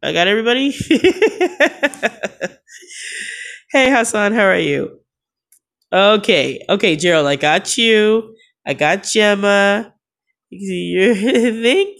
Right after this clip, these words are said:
you. Okay, I got Gerald, I got Gemma, I got Brian. Tay, you s-, she's admin still, but I, I don't know what's going on. I think she's,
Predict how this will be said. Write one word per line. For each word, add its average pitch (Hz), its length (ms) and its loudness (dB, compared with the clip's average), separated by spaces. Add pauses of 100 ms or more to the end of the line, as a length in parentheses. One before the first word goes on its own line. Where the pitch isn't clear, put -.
you. 285 480 0 (480)
Okay, 156 500 -4
I 135 80 -6
got 127 200 -8
Gerald, 185 280 2
I 196 60 0
got 120 200 -8
Gemma, 185 380 0
I 143 100 -2
got 127 220 -10
Brian. 208 520 0 (600)
Tay, 208 260 2
you 214 180 -2
s-, - 280 -4
she's 240 300 -2
admin 190 400 -2
still, 185 240 -2
but 165 160 -4
I, 165 100 -2 (140)
I 165 80 -4
don't 175 180 -6
know 160 140 -2
what's 156 160 -6
going 147 240 -6
on. 147 160 -6
I 143 60 -6
think 147 200 -10
she's, - 480 -8